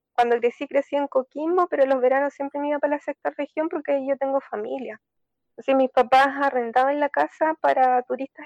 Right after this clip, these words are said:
en verano. Entonces yo crecí también en parte en Rancagua, entonces cuando se abrió esta nueva universidad dije, bueno, para mí sí es una oportunidad ir a vivir allá.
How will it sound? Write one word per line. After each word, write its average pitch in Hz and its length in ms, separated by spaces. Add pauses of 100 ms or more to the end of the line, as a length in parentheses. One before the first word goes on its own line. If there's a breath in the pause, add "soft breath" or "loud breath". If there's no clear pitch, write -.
en 277 140
verano. 254 360 (920)
Entonces 247 280
yo 277 100
crecí 277 580
también 302 320
en 269 120
parte 269 280
en 269 100
Rancagua, 262 560
entonces 254 340
cuando 233 220
se - 140
abrió 214 160
esta 262 180
nueva 285 160
universidad 294 420
dije, 277 220
bueno, 262 240
para 226 200
mí 262 300 (160)
sí 254 100
es 269 180
una 311 180
oportunidad 277 680
ir 262 180
a 262 60
vivir 240 300
allá. 269 320